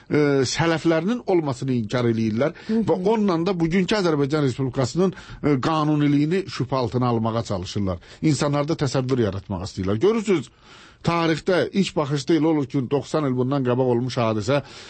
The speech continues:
Speaker 1: biz vaxtaşırı yada sala bilərik, yubileydən yubileyə yada sala bilərik. Məlum olur ki, bunun üstündə hər gün işləmək lazımdır.
Speaker 2: Əlbəttə.
Speaker 1: Hər gün buna ehtiyac var.
Speaker 2: Onda Ramiz müəllimdən xahiş eləyək, bu sualıma mənim cavab versin. Kitabın digər müəllifləri kimdir? Onlar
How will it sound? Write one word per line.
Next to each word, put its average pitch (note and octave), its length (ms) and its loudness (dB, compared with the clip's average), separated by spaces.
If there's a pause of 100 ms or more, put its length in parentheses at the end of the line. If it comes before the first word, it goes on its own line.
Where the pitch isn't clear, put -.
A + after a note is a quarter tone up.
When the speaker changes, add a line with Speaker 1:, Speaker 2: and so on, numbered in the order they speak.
(100)
Speaker 1:
biz C3+ 180 2
vaxtaşırı B2+ 480 2
yada C3+ 280 2
sala B2+ 240 0
bilərik, A#2+ 400 0
yubileydən B2+ 480 2
yubileyə B2 400 2
yada C3+ 220 0
sala B2+ 220 0
bilərik. B2+ 360 2 (220)
Məlum C3+ 340 2
olur E3 160 4
ki, F3+ 120 0
bunun E3+ 220 0
üstündə D3 300 -4
hər E3 320 2
gün D#3+ 160 2
işləmək G2 440 -4
lazımdır. E2 520 -6
Speaker 2:
Əlbəttə. E3 400 0
Speaker 1:
Hər G3 180 0
gün F3 160 2
buna C#3 200 2
ehtiyac G#2 500 -2
var. C2 160 -12 (100)
Speaker 2:
Onda D4 220 4
Ramiz C#4+ 240 0
müəllimdən B3 400 0
xahiş C4 240 -2
eləyək, B3 340 0
bu A3 300 0
sualıma G#3 400 2
mənim G#3 180 0
cavab A3 280 -2
versin. D4 260 2
Kitabın G3 400 0
digər E3 240 0
müəllifləri E3 480 0
kimdir? A3 180 0
Onlar F3 240 2